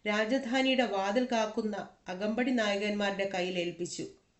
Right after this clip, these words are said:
രാജാവ് യഹോവയുടെ ആലയത്തിൽ ചെല്ലുമ്പോൾ അകമ്പടികൾ അവയെ ധരിക്കുകയും പിന്നെ അകമ്പടികളുടെ അറയിൽ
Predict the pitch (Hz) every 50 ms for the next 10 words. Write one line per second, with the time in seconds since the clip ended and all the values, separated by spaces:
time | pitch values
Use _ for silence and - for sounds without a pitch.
0 | _ _ _ _ _ _ _ - _ _ _ - 226 233 233 247 269 247 302 320
1 | 330 320 339 277 220 220 214 220 - 247 254 277 285 294 277 262 226 208 202 196
2 | 196 214 220 226 220 240 233 233 - 202 175 180 185 185 185 180 180 - - -
3 | - - - - - _ _ 196 202 202 226 240 247 240 262 254 269 254 247 269
4 | 302 320 - - - - 196 190 196 208 226 240 247 240 - - 202 180 190 202
5 | 196 214 214 202 185 175 - - - - _ _ _ _ _ _ - 233 226 240
6 | 247 285 302 294 - - 208 208 202 220 233 233 233 233 240 262 262 254 254 254
7 | 247 254 - - - 196 190 190 196 214 226 226 -